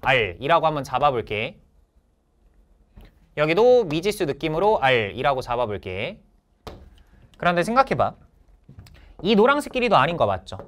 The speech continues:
그런데 선생님이 한 번만 써볼게. 여기는 엠디 길이 아까 우리 구할 수 있거든?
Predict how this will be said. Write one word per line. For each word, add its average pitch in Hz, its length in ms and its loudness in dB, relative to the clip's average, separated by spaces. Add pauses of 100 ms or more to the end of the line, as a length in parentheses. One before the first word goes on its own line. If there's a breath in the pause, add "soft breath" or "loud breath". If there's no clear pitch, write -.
(340)
그런데 156 380 2
선생님이 147 220 -6
한 160 120 -8
번만 143 200 -8
써볼게. 160 680 -4 (360 soft breath)
여기는 208 400 6
엠디 214 380 0
길이 208 180 2
아까 135 200 2
우리 113 180 0
구할 131 240 0
수 - 100 -10
있거든? 170 300 -12